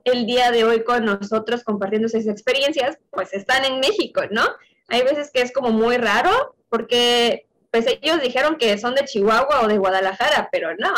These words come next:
ellos vienen realmente de Japón, aunque ya son más mexicanos que nada. Y ellos están aquí por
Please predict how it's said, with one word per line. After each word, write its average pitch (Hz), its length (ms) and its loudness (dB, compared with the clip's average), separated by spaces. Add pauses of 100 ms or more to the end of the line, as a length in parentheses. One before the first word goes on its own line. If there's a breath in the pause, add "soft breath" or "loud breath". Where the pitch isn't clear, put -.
(120)
ellos 262 340 0
vienen 240 260 -2
realmente 214 400 -2
de 208 100 -2
Japón, 226 460 -6 (140)
aunque 214 260 0
ya 226 140 2
son 240 180 0
más 240 160 -2
mexicanos 202 500 -2
que 214 120 -8
nada. 247 380 -2 (840 soft breath)
Y 339 400 -2 (280)
ellos 381 220 4 (140)
están - 240 -2
aquí 294 440 -4 (300)
por 277 460 2